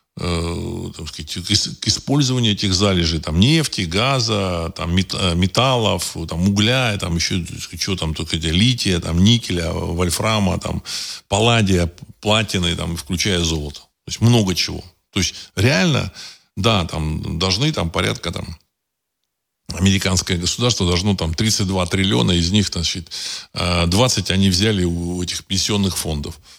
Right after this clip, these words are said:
Ну, я х-, я вам хочу сказать, что там десять, пятнадцать, двадцать миллиардов, триллионов, я прошу прощения, д-, триллионов. Триллион это тысяч-, один триллион это тысяча миллиардов. Вот двадцать тысяч миллиардов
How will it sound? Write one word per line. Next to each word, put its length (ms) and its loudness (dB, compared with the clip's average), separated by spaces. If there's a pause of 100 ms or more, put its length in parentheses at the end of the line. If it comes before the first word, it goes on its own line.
(840)
Ну, 140 2
я 120 2
х-, 160 -4
я 140 4
вам 100 4
хочу 240 0
сказать, 300 0
что 440 0
там 440 -2
десять, 400 0
пятнадцать, 460 0
двадцать 360 -2
миллиардов, 560 2 (140)
триллионов, 560 2
я 100 -10
прошу 260 -6
прощения, 300 -4
д-, 140 -2
триллионов. 600 0
Триллион 360 2
это 260 0
тысяч-, 440 -2
один 260 0
триллион 280 2
это 100 0
тысяча 440 -2
миллиардов. 460 0
Вот 120 -4
двадцать 460 0
тысяч 440 0
миллиардов 600 2